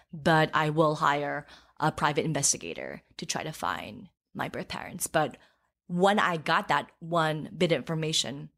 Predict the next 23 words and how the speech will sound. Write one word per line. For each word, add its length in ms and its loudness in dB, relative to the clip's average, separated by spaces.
my 160 2
birth 240 -2
mother's 260 -2
name, 440 -6
I, 400 2
I 120 2
immediately 480 4
went 260 4
into 880 -2
detective 460 2
mode, 400 -4
and 260 -8
I'm 140 -10
like, 160 -12
"This, 340 -2
this 160 2
is 80 0
leading, 260 2
this 160 0
is 100 -2
leading 220 0
somewhere." 560 -8
So 400 -2